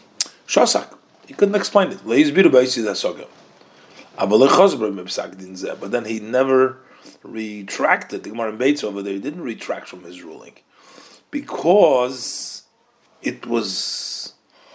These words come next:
brought down that higher, deeper level, higher than their seichel. V'zeu ma sherabba yochid bin negoyim. That, what does it mean? Rabba was a yochid in negoyim. Sheitzel Rabba heir b'chinas yochid.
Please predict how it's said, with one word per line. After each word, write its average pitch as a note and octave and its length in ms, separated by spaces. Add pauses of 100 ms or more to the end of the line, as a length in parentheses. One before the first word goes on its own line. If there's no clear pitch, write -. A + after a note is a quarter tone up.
(240)
brought A#2+ 300
down A2 580 (160)
that G#2+ 160
higher, A#2 240
deeper G#2+ 360
level, G#2+ 440 (560)
higher A#2 220
than A2+ 140
their G#2 120
seichel. - 400 (840)
V'zeu C#3+ 420
ma C3 100
sherabba A#2+ 520
yochid A2+ 340
bin G2+ 120
negoyim. B2+ 420 (960)
That, F#2+ 560
what - 100
does C3 140
it A#2 60
mean? A2 120
Rabba A#2 240
was A2 220
a G#2+ 100
yochid A2+ 340
in A#2 120
negoyim. G#2 420
Sheitzel - 500
Rabba C3+ 400
heir C#3+ 160
b'chinas B2+ 500
yochid. A#2 440